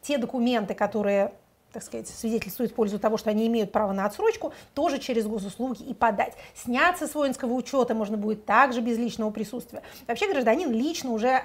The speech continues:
никуда не обязан, собственно, являться. Сплошное удобство, комфорт и, э, как это называется, государство, предоставляющее услуги. В общем, интенция понятна. Конечно же, вот этой вот паникой с, э, электронными повестками и, главное, с ограничительными мерами,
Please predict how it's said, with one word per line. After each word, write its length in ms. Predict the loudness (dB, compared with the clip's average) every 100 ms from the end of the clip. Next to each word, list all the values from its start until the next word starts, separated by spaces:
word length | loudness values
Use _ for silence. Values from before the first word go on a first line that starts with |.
| -2
никуда 380 | -4 0 0 0
не 80 |
обязан, 380 | 2 2 2 0
собственно, 340 | -6 -8 -10 -10 -14 -12
являться. 520 | -2 0 2 0 -2
Сплошное 420 | -2 0 2 0 -2
удобство, 500 | 0 2 2 2 0
комфорт 580 | 2 0 0 0 0 -2
и, 280 | -4 -4 -2
э, 220 | -2 -2
как 180 | -2 -8
это 120 | -8
называется, 560 | -8 -6 -2 -2 -2 -8 -14 -12
государство, 560 | -8 -4 0 2 0 -4
предоставляющее 880 | -4 -4 -2 -2 0 -2 -4 -10 -14 -16 -8
услуги. 460 | -8 -6 -12 -14 -20 -12 6
В 80 |
общем, 260 | 6 6 -2
интенция 480 | 0 0 0 0 0
понятна. 600 | 2 0 0 -4 -6 -8
Конечно 540 | -2 0 0 -2 -4 -4
же, 260 | -2 -2
вот 160 | -2 -4
этой 180 | -6 -6
вот 200 | -4 -2
паникой 540 | -4 -4 -8 -10 -8
с, 260 | -12 -8 -2
э, 520 | 0 0 -2 -2 0
электронными 440 | 2 2 2 2
повестками 480 | 0 0 0 -4 -4
и, 20 |
главное, 300 | 2 2 0
с 80 | -6
ограничительными 580 | -6 -6 -8 -8 -6 -4
мерами, 360 | -2 -2 -4